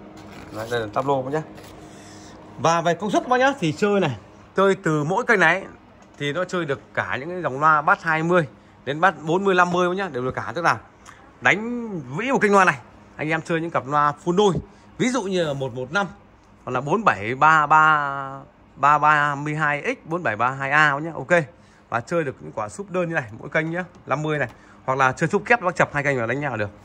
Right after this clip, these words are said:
Đấy. Tức là chơi từ loa hai mươi cho đến loa năm mươi thoải mái nhá. Nếu mà chơi loa array đấy, bắt đầu mươi đấy, là một bass, hai kèn thì bác chơi được. Cứ một kênh này là một đôi.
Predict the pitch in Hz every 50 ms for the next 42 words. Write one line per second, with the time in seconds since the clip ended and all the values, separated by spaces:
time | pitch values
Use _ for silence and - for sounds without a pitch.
0 | - - 98 110 147 180 - - - - - - - - - - - - 180 175
1 | 151 - 196 196 180 - - 170 165 165 190 185 185 190 190 190 190 208 208 175
2 | 120 - - - - - - - - - - - 160 170 175 185 190 185 160 151
3 | 160 170 170 170 175 170 170 180 175 160 123 104 104 117 135 165 180 190 202 202
4 | 196 - - - - - - 139 180 208 202 190 - - 160 175 160 160 170 175
5 | 175 190 190 190 208 208 - - 180 185 190 165 151 156 170 180 180 190 202 -
6 | - - - - - - - - - - - - - 123 123 123 123 127 123 123
7 | 123 - - - - - 151 160 190 233 254 - - - - - - 131 143 151
8 | 151 - 143 135 127 147 151 160 143 131 - 156 - 165 156 127 117 98 - -
9 | - - - - - - - - - 208 247 240 202 - 202 196 170 160 139 135
10 | 135 135 165 175